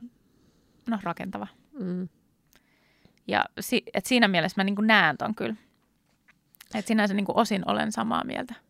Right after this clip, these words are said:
Speaker 2: Joo, ja eikä siis
Speaker 1: Mm.
Speaker 2: mitä, ei
Speaker 1: Ja
Speaker 2: meillä
Speaker 1: siis
Speaker 2: ole
Speaker 1: tää oli
Speaker 2: mitään
Speaker 1: sun
Speaker 2: ratkaisuja,
Speaker 1: näkökulma.
Speaker 2: eikä
Speaker 1: Ei
Speaker 2: meillä ole
Speaker 1: todellakaan.
Speaker 2: mitään vastauksia, että mikä on oikein ja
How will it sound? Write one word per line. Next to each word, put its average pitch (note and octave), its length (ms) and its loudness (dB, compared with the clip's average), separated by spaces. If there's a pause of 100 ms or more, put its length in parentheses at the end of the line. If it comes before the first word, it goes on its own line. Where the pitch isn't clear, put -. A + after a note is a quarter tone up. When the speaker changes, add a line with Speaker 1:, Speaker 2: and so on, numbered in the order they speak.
(160)
Speaker 2:
Joo, F#3+ 100 6
ja A3 140 4
eikä F3+ 280 2
siis E3 320 -2 (160)
Speaker 1:
Mm. G#3+ 60 -4 (220)
Speaker 2:
mitä, F3 320 0
ei E3+ 140 4
Speaker 1:
Ja D#3+ 60 2
Speaker 2:
meillä D#3 180 6
Speaker 1:
siis G#3 120 8
Speaker 2:
ole B2+ 40 2
Speaker 1:
tää A3+ 120 12
oli G#3 100 8
Speaker 2:
mitään D#3 140 4
Speaker 1:
sun G#3 80 6
Speaker 2:
ratkaisuja, - 440 2
Speaker 1:
näkökulma. - 180 2
Speaker 2:
eikä E3 180 6
Speaker 1:
Ei - 40 4
Speaker 2:
meillä E3 120 2
ole E3 60 6
Speaker 1:
todellakaan. - 220 4
Speaker 2:
mitään D3+ 280 0
vastauksia, D#3+ 500 0
että D#3+ 140 -2
mikä F3+ 220 0
on D#3+ 140 0
oikein D#3+ 500 -2
ja - 120 -2